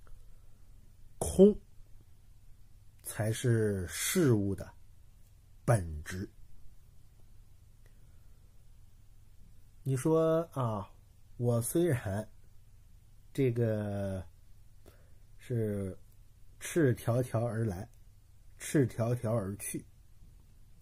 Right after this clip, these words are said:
但是在我一生当中啊，创造了多少的财富，哈哈，然后为某某某人啊做了多大的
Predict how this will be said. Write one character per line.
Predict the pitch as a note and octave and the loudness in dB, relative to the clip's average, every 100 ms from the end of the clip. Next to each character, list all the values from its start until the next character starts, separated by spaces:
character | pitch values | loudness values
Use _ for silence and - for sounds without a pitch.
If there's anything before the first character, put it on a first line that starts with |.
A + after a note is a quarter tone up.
| - - - - - - | -16 -16 -20 -20 -20 -2
但 | D3+ C#3 | 2 2
是 | C3 D3 C#3 C3 B2+ A#2+ B2 | 4 6 6 6 4 2 2
在 | D#3+ C#3+ | 4 6
我 | A#2+ B2 | 6 2
一 | F3+ C3+ | 4 4
生 | A#2+ C#3+ C#3+ | 4 0 2
当 | C#3+ D3 | 2 2
中 | D#3 - - | -2 -4 -12
啊， | A2 - - - - - - - - - - | -10 -10 -16 -20 -20 -20 -20 -20 -20 -20 -20
创 | - D#3 C3+ A#2 | -2 2 4 4
造 | B2 A#2 | 4 4
了 | G#2 F#2 | 2 -2
多 | - A2+ D#3 | -2 2 2
少 | B2+ F2 | 0 -6
的 | D2 | -8
财 | - - F#2+ C#3+ | -14 -12 -6 -6
富， | - - - - - | -6 -18 -20 -20 -18
哈 | - - - | -18 -10 -6
哈， | - E2+ - - - - - - - - - - A#2+ | -6 -8 -16 -20 -20 -20 -20 -20 -20 -20 -20 -16 -4
然 | A#2+ B2 | -2 2
后 | C3 B2+ A#2+ | 4 4 4
为 | B2+ D3 C3 A#2+ A2+ G#2 G2 - - | 4 4 4 4 2 -2 -6 -12 -12
某 | A#2 A#2 C3+ | -4 0 2
某 | C#3 | 2
某 | C#3+ G2 D#2 E2+ | 0 -2 -6 -8
人 | F#2+ G#2+ B2+ - - - - - - | -4 -2 -2 -6 -20 -20 -20 -20 -14
啊 | - - - - - | -12 -12 -16 -20 -4
做 | D3+ C3 | 2 2
了 | G#2+ | 2
多 | - C#3 D3+ | 0 2 4
大 | D3+ D#3 B2 | 4 2 0
的 | G2 | -4